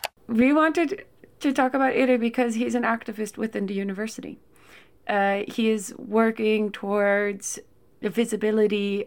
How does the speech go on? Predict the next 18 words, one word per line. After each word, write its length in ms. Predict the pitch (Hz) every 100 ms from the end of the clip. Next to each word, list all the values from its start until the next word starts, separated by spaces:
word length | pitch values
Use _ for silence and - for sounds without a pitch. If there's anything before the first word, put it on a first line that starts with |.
| -
of 640 | 196 196 202 190 - - - - - -
L 160 | 202 214
G 200 | 190 208
B 160 | 202
T 260 | 196 - 196
Q 380 | - - 202 202
I 500 | 202 202 202 202 196 - - - _ -
people 400 | 254 240 240 226
within 280 | 220 220
the 60 | 208
university, 720 | 208 208 202 202 - 202 202
making 280 | 196 196 190
sure 180 | - 202
that 160 | 190
everybody 400 | 190 180 190 190
has 240 | 180 185 175
a 60 |
nice 420 | 180 175 175 -